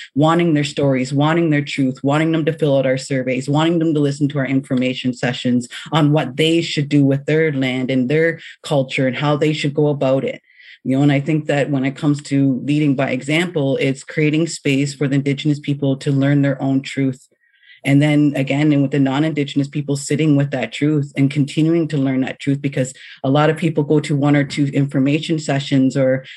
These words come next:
you, they read a really good book by a, you know, an amazing Indigenous person and hear a really good truth.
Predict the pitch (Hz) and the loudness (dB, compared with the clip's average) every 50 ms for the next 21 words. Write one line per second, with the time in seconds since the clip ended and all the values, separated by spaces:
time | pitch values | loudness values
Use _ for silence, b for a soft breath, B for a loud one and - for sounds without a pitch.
0 | B - 151 147 143 156 147 135 143 151 147 139 131 135 147 156 156 147 143 - | B 0 0 2 4 4 2 4 2 2 2 0 0 2 2 2 2 0 0 0
1 | 160 131 120 - 156 170 175 175 - 151 139 135 139 135 123 - 139 135 139 139 | -2 -2 0 0 -2 -2 -2 -4 -4 -2 -2 0 0 0 0 0 0 0 2 2
2 | 139 139 143 139 135 143 156 151 143 151 143 139 139 139 151 147 143 - 143 127 | 2 2 4 4 4 2 2 0 0 0 0 0 0 0 -2 -4 -4 -2 -4 -4
3 | 135 139 - - 151 175 175 - 180 165 147 139 135 139 147 139 131 131 135 147 | -4 -6 -4 -4 -4 -4 -2 -2 -2 0 2 2 2 2 2 2 2 2 0 2
4 | 143 139 135 131 147 143 123 - - - 170 190 202 160 | 0 0 0 0 -2 -4 -4 -4 -6 -4 -4 -2 -2 -4